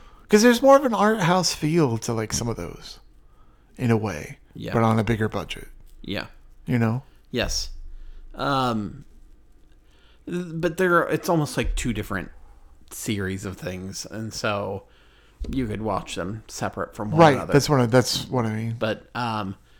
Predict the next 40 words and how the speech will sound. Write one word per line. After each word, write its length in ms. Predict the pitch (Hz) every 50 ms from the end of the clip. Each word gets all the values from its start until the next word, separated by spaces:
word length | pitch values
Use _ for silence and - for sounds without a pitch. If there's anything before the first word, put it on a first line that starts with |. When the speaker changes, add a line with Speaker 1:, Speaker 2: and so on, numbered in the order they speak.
| _ _ - - - - _
Speaker 2:
no, 200 | - 240 240 240
I, 60 | 226 233
I 240 | 214 - - 196
do 200 | 196 160 160 156
kinda 200 | 139 - 131 123
wanna 180 | 120 113 113 107
go 120 | 101 104
through 200 | 101 - 113 104
and 120 | 104 101 95
just 200 | 95 98 - - - _ - 202 151 - -
watch 380 | - 107 104 101 101 - - -
them, 220 | - 107 110 113 -
even, 280 | - 196 196 185 175 156
like, 180 | 123 107 101 -
through 280 | - - 98 92 98
the 100 | 95 92
Roger 400 | 90 95 98 98 95 95 98 95
Moore 320 | 92 92 95 95 95 92 92
stuff, 520 | - - - 87 82 87 90 - - - -
and 240 | - - - - - - - - - - - - - -
just 200 | - 190 - -
see, 320 | - - 156 147 147 151
like, 380 | 143 123 110 104 92 - - - _ _ _ _ _ _ _ -
at 60 | 170
least 140 | 185 180 160
if 40 | 165
you're 120 | 175 160
watching 280 | 139 139 131 - 156 135
them 100 | 120 117
in 60 | 107
close 260 | - - 120 113 113
proximity, 540 | - - 110 98 101 - - 110 101 101 92
it's 140 | 90 - -
like, 180 | 85 87 -
okay, 240 | 110 104 - - 90
how 200 | 87 - 104 101
did 120 | 95 92 92
this 160 | 92 - -
evolve? 580 | 101 - - 92 90 87 85 85 90 101 98
And 200 | 95 87 90 90